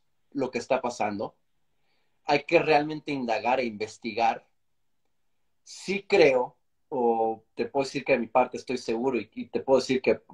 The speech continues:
pronto el mundo empezará a escuchar más cosas de esto, hay que estar unidos, hay que estar preparados en la conciencia indicada, hay que ser positivos y apoyarnos los unos a los otros. Nadie debería ser enemigo de nadie, todos deberíamos estar unidos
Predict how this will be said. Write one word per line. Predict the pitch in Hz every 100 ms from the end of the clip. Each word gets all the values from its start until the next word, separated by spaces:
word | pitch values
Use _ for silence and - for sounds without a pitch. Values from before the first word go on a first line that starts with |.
| -
pronto | 123 123 127
el | 117 98
mundo | 120 123 127 110
empezará | - 101 113
a | 117
escuchar | - 117 120
más | 117 117
cosas | - 117 117 110
de | 120
esto, | 117 127 147 _ _ _ _ _
hay | 185
que | 190
estar | 220 233
unidos, | 208 160 160 170 127 - - -
hay | 147
que | 170
estar | 170 -
preparados | 156 - - 123 131 117 - - _ _
en | 123 113
la | 110
conciencia | 117 110 - 135 127 127
indicada, | 117 - 123 123
hay |
que | 120
ser | 143 143 -
positivos | 127 117 113 131 170 - _ -
y | 143
apoyarnos | 127 131 131 147 160 175 170
los | 135 117 -
unos | 151 160 156 _
a | 123
los | 110 101
otros. | 127 120 95 - - _ _ _ _ _ _
Nadie | 139 175 202 202 196
debería | 175 143 151
ser | - 147
enemigo | 127 117 127
de | 117
nadie, | 117 113
todos | - 147
deberíamos | 139 123 127
estar | - 127
unidos | 117 135 156 160 170 -